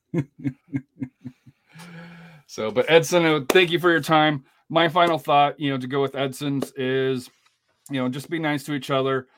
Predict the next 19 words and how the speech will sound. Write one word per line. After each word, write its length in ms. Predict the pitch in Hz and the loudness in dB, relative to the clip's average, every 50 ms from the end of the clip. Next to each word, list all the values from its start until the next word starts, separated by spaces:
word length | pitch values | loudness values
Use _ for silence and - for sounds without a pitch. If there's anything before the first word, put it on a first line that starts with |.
| _ _ _ _ _ - | _ _ _ _ _ -10
Um, 640 | 110 113 113 117 117 117 117 113 113 113 117 123 - _ _ _ _ _ - - | -6 -4 -4 -4 -4 -4 -4 -4 -6 -6 -8 -10 -12 _ _ _ _ _ -8 -2
also, 720 | 147 151 151 139 - 160 156 147 147 147 147 143 131 127 _ _ | 0 0 0 0 -2 -2 -2 -2 -2 -2 -4 -6 -8 -10 _ _
if, 540 | - 135 135 135 135 131 127 127 - - _ _ - | -8 -6 -4 -2 -2 -2 -4 -6 -10 -20 _ _ -16
you 240 | 143 139 127 120 | -12 -12 -10 -10
know, 120 | 120 123 120 | -10 -12 -14
if, 100 | 113 - - - | -16 -18 -16 -12
if 200 | 127 123 123 - | -12 -12 -10 -10
you're 280 | 127 123 123 123 113 | -8 -8 -6 -8 -6
having 300 | 107 143 143 147 143 143 | -2 -2 0 0 0 -2
any, 440 | 139 139 139 139 135 135 135 127 123 _ _ _ | -4 -2 -2 -2 -2 -2 -4 -4 -6 _ _ _
you 140 | 147 139 127 | -10 -8 -8
know, 100 | 123 120 | -6 -6
mental 400 | 123 131 135 135 131 135 131 127 | -4 -4 -4 -6 -6 -6 -6 -6
issues, 380 | 131 127 - 131 127 127 117 | -6 -6 -8 -8 -8 -6 -6
anything 240 | 127 127 123 127 123 | -6 -8 -6 -6 -6
along 200 | 120 123 123 120 | -6 -6 -6 -6
those 240 | 120 123 123 113 107 | -4 -6 -6 -6 -6
lines, 340 | 123 123 120 120 117 - _ _ _ _ _ _ _ _ _ - | -6 -6 -6 -6 -8 -10 _ _ _ _ _ _ _ _ _ -8
uh, 240 | 101 104 101 101 | -8 -6 -6 -8